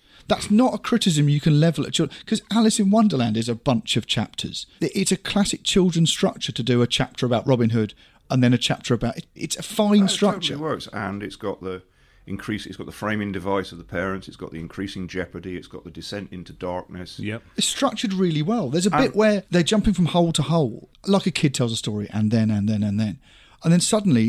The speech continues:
Speaker 1: in the forest, and they're running away from Robin Hood. I think there's two holes.
Speaker 2: Hmm.
Speaker 1: And structurally, as a writer, you go, "That's a great idea." If they keep, if it's on rails, separate your heroes.
Speaker 2: Yeah.
Speaker 1: Suddenly the story seems to sort of branch out into a web.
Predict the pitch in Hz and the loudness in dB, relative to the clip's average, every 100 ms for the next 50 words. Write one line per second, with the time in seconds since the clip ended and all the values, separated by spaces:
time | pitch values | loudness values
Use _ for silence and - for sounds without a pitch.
0 | 131 139 127 - 180 113 - 127 123 123 | 2 0 -2 0 2 2 0 0 2 4
1 | 131 123 120 117 117 113 123 110 110 _ | 4 4 4 2 0 -2 0 0 -2 _
2 | _ - 139 151 170 160 - 160 - - | _ -4 2 4 4 2 0 0 0 2
3 | 220 135 90 - - - - 101 90 76 | 4 2 0 -8 -16 -20 -10 -6 -6 -6
4 | 65 - 170 - 247 - - 127 117 135 | -8 0 0 2 -2 -2 0 0 2 4
5 | 165 170 113 120 147 240 - 147 - 254 | 4 4 2 2 2 -2 -6 -8 -10 -6
6 | 240 196 127 110 101 - - 220 - 233 | -4 -2 -2 -2 -4 -4 0 0 0 -6
7 | - - 170 - - - 196 175 165 107 | -4 -4 -2 -2 -4 2 4 4 4 2
8 | - - - - - - - 196 - 165 | -2 -12 -12 -12 -8 -4 0 0 4 4
9 | 139 147 135 143 101 92 113 - - 202 | 4 4 6 6 4 0 -2 -2 2 2
10 | 190 - 185 160 - 156 - - 135 - | 4 2 2 2 2 2 2 -2 -2 2
11 | 151 143 - 160 143 143 135 165 170 104 | 4 2 2 -2 0 2 2 4 2 0